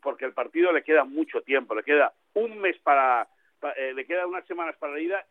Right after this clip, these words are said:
y casi un mes y pico para, para el partido de vuelta. El calendario tanto del Barça como del Madrid en Liga en Europa es muy complicado, es muy difícil, viene muy cargado, va a haber mucha exigencia, poco jugador, mucha lesión. Bueno,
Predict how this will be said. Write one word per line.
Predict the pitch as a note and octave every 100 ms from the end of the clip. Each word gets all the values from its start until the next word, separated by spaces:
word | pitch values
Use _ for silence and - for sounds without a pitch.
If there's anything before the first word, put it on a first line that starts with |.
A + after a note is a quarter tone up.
| -
y | E3 C#3
casi | D#3+ - E3
un | E3+
mes | F3+ -
y | D#3
pico | D#3 D3+ F3+
para, | C#3+ B2+ A2+ - - -
para | - C3+
el | C3
partido | C3 A#2+ D#3 D#3
de | B2+
vuelta. | C3+ D3 - - - _
El | - E3 D#3+
calendario | D#3+ D#3 D#3+ F3+ G3 F#3+
tanto | F3+ D#3+
del | D#3 D3+
Barça | D#3+ -
como | D#3 D#3 D3+
del | D3
Madrid | C#3+ D3+ F3
en | D#3 C#3 C#3+
Liga | F#3 D#3+
en | D3
Europa | D3 E3+ F3
es | C#3+
muy | D3 D#3
complicado, | - C3+ A2+ A2 G3 G3
es | D3
muy | D3
difícil, | B2+ F#3 F3+ F#3+ G3 F#3+ _ _
viene | D#3 F#3 D#3+
muy | D#3 F3+
cargado, | E3 C#3+ C3 E3 G3
va | F3
a |
haber | D#3+
mucha | D3 D#3+ D#3+
exigencia, | - D3 E3+ F3 F#3+ F3+ D3
poco | - F3 D#3+
jugador, | C#3+ C3 B2+ F3 G3+
mucha | E3+ D#3+ C3+
lesión. | B2+ - F3+ A3 B3 _ _ _ -
Bueno, | G3+ G3